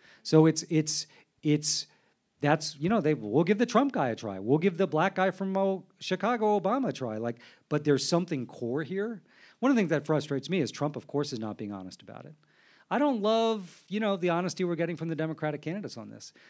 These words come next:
This economic challenge is not like, "Let's pass three or four great pieces of legislation." This is gonna be super hard, and it's gonna get more complicated given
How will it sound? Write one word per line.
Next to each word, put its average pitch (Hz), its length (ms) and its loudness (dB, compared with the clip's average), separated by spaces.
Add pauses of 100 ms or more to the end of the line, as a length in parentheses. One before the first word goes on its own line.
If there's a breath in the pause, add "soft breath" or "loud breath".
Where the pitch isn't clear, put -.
This 143 140 -6
economic 180 480 0
challenge 139 380 -4
is 120 120 -4
not 131 200 -4
like, 135 160 0
"Let's 131 180 -6
pass 135 300 -2
three 127 180 -2
or 123 60 0
four 123 180 -2
great 127 280 -4
pieces 117 320 -8
of 107 60 -10
legislation." 110 540 -10
This 113 100 -12
is - 20 -12
gonna 110 120 -10
be 95 40 -12
super 185 340 -6
hard, 135 200 0
and 123 60 -8
it's 104 100 -14
gonna 120 160 -8
get 110 160 -10
more 123 100 -12
complicated 127 600 -6
given 120 340 -6